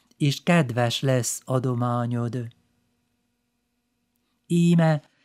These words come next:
én egészen föláldoztam magamat érted, Atyámnak.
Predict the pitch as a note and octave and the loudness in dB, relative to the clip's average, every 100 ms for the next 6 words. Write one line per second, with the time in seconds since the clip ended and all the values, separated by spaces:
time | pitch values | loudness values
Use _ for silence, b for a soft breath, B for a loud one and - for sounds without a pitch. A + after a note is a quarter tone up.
0 | _ E3 D#3+ F#3 F#3 D3 C3+ B2+ C#3 C3 | _ 0 0 4 2 4 2 2 2 2
1 | D#3 D3 C3+ C3+ C3+ C3 - C#3 C#3 C#3+ | 2 4 6 4 2 0 2 2 2 2
2 | C#3 C3+ C3+ - E3 E3+ D#3 - D#3 D3+ | 2 2 0 0 2 2 0 0 0 0
3 | - C#3+ C#3+ B2+ B2 A#2+ A#2+ A#2 A#2 A#2+ | -2 -2 0 -2 0 -2 -2 -2 -4 -12